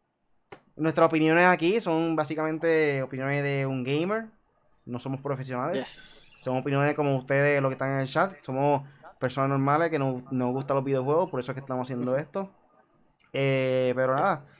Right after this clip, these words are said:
Speaker 1: siempre va a haber veces que nos equivocamos porque no somos perfectos, no somos profesionales, pero somos parte de la comunidad de gaming.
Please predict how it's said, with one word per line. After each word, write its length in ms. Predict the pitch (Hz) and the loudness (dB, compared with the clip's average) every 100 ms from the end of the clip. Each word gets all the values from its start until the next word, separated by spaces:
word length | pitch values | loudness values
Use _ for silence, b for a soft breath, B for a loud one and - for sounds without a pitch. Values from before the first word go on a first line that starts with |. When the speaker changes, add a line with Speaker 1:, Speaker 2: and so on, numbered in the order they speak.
| b b | b b
Speaker 1:
siempre 760 | 143 143 160 165 165 165 165 | 0 6 8 8 8 10 8
va 280 | 147 131 135 | 6 0 4
a 20 | |
haber 140 | 143 151 | 6 6
veces 220 | 139 160 | 4 4
que 40 | |
nos 100 | 156 | 4
equivocamos 540 | 147 151 147 135 131 143 | 4 4 4 4 4 2
porque 220 | 151 147 | 0 -2
no 80 | 127 | -4
somos 460 | 135 135 139 135 120 - _ _ | -2 0 2 2 -2 -14 _ _
perfectos, 480 | - 135 135 123 139 | -6 -4 -2 -2 -2
no 40 | 139 | -2
somos 140 | 131 | -2
profesionales, 500 | 131 131 131 123 143 | -2 -2 0 0 0
pero 360 | 139 127 123 - _ _ _ _ _ - | 2 2 2 -2 _ _ _ _ _ -8
somos 240 | - 127 | -2 2
parte 220 | 139 135 | 4 4
de 40 | 139 | 2
la 100 | 139 | 2
comunidad 280 | 139 135 | 2 2
de 80 | 135 | 2
gaming. 380 | 131 139 151 139 | 0 0 0 -2